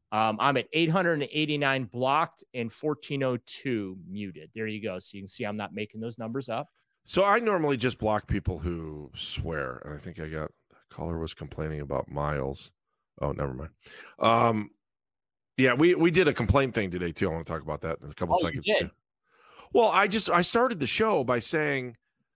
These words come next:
Speaker 2: look, I, I, they played probably one of the, uh, they played Deshaun's best game since he got
Speaker 1: Right.
Speaker 2: here, right?
Speaker 1: Absolute-, oh, yeah, that's the best
Speaker 2: So
Speaker 1: game.
Speaker 2: who can complain?
Speaker 1: A hundred
Speaker 2: And we,
Speaker 1: percent.
Speaker 2: and we got people complaining.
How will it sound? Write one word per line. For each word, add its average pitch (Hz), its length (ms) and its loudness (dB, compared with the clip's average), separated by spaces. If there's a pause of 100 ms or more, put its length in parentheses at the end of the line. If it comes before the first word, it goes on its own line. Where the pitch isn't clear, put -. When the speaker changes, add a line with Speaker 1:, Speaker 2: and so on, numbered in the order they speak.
(160)
Speaker 2:
look, 214 240 0
I, 160 220 4
I, 131 60 -2
they 156 160 0
played 208 260 -2
probably 143 220 0
one 131 140 0
of 123 140 0
the, 113 80 0
uh, 123 120 0
they 143 140 0
played 202 220 -2
Deshaun's 131 400 -2
best 101 280 -6
game 80 200 -12
since - 200 -14
he 82 80 -14
got 82 140 -2
Speaker 1:
Right. - 160 0
Speaker 2:
here, - 100 -10
right? 151 260 -2 (280)
Speaker 1:
Absolute-, 202 420 2
oh, 185 220 6
yeah, 175 160 4
that's 202 280 2
the 202 80 2
best 180 280 0
Speaker 2:
So 175 140 4
Speaker 1:
game. 165 80 4
Speaker 2:
who 220 100 4
can 175 200 0
complain? 131 600 0 (100)
Speaker 1:
A 123 60 -10
hundred 170 220 4
Speaker 2:
And 135 140 0
we, 170 120 2
Speaker 1:
percent. - 140 -8 (180)
Speaker 2:
and 123 160 2
we 147 80 2
got 180 180 2
people 175 240 0
complaining. 160 540 -4